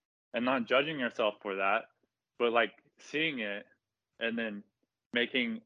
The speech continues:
an, uh, an effort to change it. And then, uh, and then you, you can, uh, you can see, you can see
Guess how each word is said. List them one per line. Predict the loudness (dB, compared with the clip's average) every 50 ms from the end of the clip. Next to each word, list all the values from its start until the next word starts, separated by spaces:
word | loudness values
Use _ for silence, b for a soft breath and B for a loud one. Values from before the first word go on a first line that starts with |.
| _ _ -6
an, | -2 -2
uh, | -2 -2 -4 _ _ -4 0 2 4 4 2 0
an | -2 0 0
effort | 0 2 0 -2 -2 -4 _
to | _ -6
change | -4 -4 -4 -4 -4 -6
it. | -8 -8 -8 -12 b b b b b _ _ _ _ _ _ _ _ _ _ _ _ -2
And | 0 0 2 2
then, | 2 0 2 2 2
uh, | 2 2 4 4 2 0 -2 b b b b b b b _ _ _ _ _ _ _ _ _ _ _ _ _ _ _ _ _ _ -8
and | -6 -4 -2
then | -2 -2 -2 -4 -4 -8 -12 -18 -14
you, | -10 -6 -4 -4
you | -2 -2 -2 -2
can, | 2 2 2 4 4 4
uh, | 4 4 4 4 4 2 2 -2 B B B B B B B B B B _ _ _ _ _ _ _ _ _ _ _ _ _ _ _
you | -10 -4 0
can | 0 0 0
see, | 0 0 2 2 4 4 2 2 0
you | -2 -4
can | -2 -2 -4 -6
see | -4 -2 0 2 2 2 2